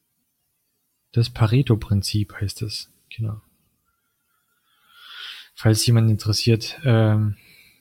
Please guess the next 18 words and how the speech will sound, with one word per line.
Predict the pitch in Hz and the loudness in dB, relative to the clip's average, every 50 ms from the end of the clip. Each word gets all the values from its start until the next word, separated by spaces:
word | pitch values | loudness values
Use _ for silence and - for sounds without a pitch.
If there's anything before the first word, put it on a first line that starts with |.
| _ _ _ _ _ _ _ _ _ - | _ _ _ _ _ _ _ _ _ -4
kann | - 110 107 | -2 0 2
ja | |
mal | 101 98 | 2 2
danach | 92 101 101 101 98 | 2 2 0 0 0
schauen. | - - 107 98 92 87 - _ _ _ _ _ _ _ _ _ _ - - - - - - - - - - - - - - - - _ _ _ _ _ - | 2 2 2 2 2 0 -4 _ _ _ _ _ _ _ _ _ _ -16 -14 -14 -12 -12 -12 -12 -14 -14 -14 -16 -18 -20 -20 -20 -20 _ _ _ _ _ 2
Ähm, | - 131 123 120 117 113 117 113 113 113 113 123 143 | 4 6 6 6 6 4 4 4 4 4 4 2 2
es | 147 143 123 104 123 | 4 4 4 4 4
ist | 151 160 147 143 147 151 151 151 | 2 0 0 0 0 0 0 0
auf | 147 139 - | 0 2 4
alles | 139 135 131 113 120 | 4 6 6 6 6
anwendbar, | 120 117 117 113 107 110 110 | 6 6 6 4 6 6 4
so | 104 110 | 4 4
von | - - 110 104 | 4 4 6 6
wegen, | 113 113 107 110 110 | 6 6 6 4 2
äh, | 113 120 117 113 110 110 107 107 107 107 | 2 4 4 6 6 6 6 4 4 2
auch, | 110 110 110 104 - | 4 2 0 0 -2
dass, | - - 107 - - - - | -2 0 2 2 2 0 -4
äh, | - 67 131 131 131 135 135 139 | -6 -6 -8 -8 -8 -8 -10 -12